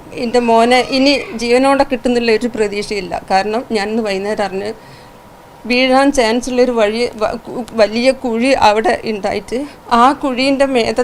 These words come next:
തപ്പാതെ അവിടേക്ക് മണ്ണ് കൊണ്ടുപോയി ഇട്ട് അവിടുത്തെ ഭരണത്തിനോട് അവിടുത്തെ പോലീസിനോട് ഒന്നും എനിക്ക് ഒരു വിശ്വാസം വരുന്നില്ല. ഇപ്പം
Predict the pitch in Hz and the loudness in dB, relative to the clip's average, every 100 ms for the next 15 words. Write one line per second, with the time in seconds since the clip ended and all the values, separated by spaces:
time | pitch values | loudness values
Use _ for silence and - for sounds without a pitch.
0 | 240 196 - 214 240 196 185 196 220 226 | -4 -6 -2 -2 0 0 -2 -2 -4 -4
1 | 254 233 180 175 202 240 233 - 196 190 | -6 -4 -4 -4 -4 -4 -4 -10 -8 -6
2 | 196 208 185 - - 196 - - - - | -4 -4 -6 -8 -10 -10 -10 -20 -20 -20
3 | - - - - 214 214 208 196 190 190 | -20 -20 -8 -2 -2 -2 -2 0 -2 -6
4 | 190 196 190 196 - 202 202 214 202 196 | -6 -6 -8 -10 0 0 0 -4 -6 -6
5 | 190 190 190 190 185 - - - - 233 | -6 -6 -6 -6 -8 -12 -16 -16 -6 -2
6 | 240 233 247 254 240 247 285 214 220 185 | 0 -2 -2 -4 0 -2 -2 -4 -6 -6
7 | 208 196 185 - 196 202 | -6 -8 -8 -6 -4 -2